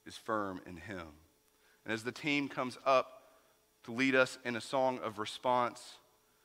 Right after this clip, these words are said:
I want to go back to something that's recorded in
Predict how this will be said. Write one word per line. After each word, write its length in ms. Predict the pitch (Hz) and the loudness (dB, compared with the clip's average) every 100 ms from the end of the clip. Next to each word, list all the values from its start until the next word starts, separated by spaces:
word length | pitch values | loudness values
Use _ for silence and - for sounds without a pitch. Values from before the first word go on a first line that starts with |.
| _ - | _ -8
I 60 | 113 | 0
want 140 | 135 | 2
to 60 | 139 | 2
go 100 | 139 | 4
back 300 | 131 131 - | 8 10 8
to 100 | 131 | 0
something 480 | - 139 - 131 123 | 0 0 2 -4 -4
that's 220 | 113 - | -6 -8
recorded 580 | 113 - 139 127 117 110 - - _ _ _ - | -10 -6 0 2 2 -2 -10 -20 _ _ _ -4
in 480 | 127 123 117 110 | 0 2 2 -2